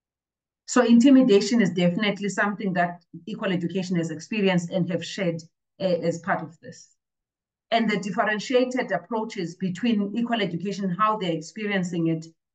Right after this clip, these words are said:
is very interesting and unique. That the direct imp-, the direct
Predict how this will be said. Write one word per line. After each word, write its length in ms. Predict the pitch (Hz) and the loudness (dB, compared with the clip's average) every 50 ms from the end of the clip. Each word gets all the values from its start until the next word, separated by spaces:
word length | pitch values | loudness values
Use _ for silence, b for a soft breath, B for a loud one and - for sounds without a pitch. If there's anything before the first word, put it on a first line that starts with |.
| _ _ | _ _
is 200 | - 233 208 165 | -2 -2 0 0
very 280 | 160 196 208 220 233 214 | 0 0 0 -2 -2 -4
interesting 560 | 185 175 175 202 185 175 - - 175 170 165 | -4 -4 -2 -2 -4 -6 -4 -6 -4 -2 -2
and 140 | 160 165 151 | 0 0 -2
unique. 320 | 156 156 165 165 160 - - _ _ _ _ _ _ _ _ _ _ _ _ _ _ _ _ _ - | -2 -2 -2 -4 -4 -6 -10 _ _ _ _ _ _ _ _ _ _ _ _ _ _ _ _ _ -2
That 160 | 202 196 175 | -2 0 0
the 80 | 196 190 | 0 -2
direct 560 | - 196 185 190 190 190 240 262 262 254 - - - _ | 0 0 2 2 2 2 2 2 2 0 -4 -10 -10 _
imp-, 360 | - 247 240 233 240 220 190 165 | 2 2 2 2 2 -2 -4 -2
the 100 | 196 185 | -2 -2
direct 580 | 165 196 185 185 185 226 247 254 247 - - | 0 0 0 0 0 0 0 0 -2 -6 -12